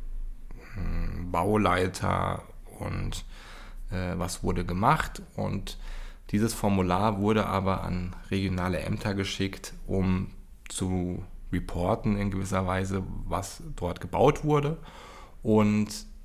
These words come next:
immer wenn dort ein Fehler an diesem Formular war, hat das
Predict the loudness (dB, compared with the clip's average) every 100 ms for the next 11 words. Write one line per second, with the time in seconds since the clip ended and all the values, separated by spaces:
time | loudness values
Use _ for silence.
0 | -14 -12 -10 -8 -8 -10 -12 -4 0 2
1 | 4 4 4 2 2 0 0 2 2 2
2 | 0 2 2 4 4 2 0 -2 -2 -2
3 | -6 -8 -6 -6 -4 -8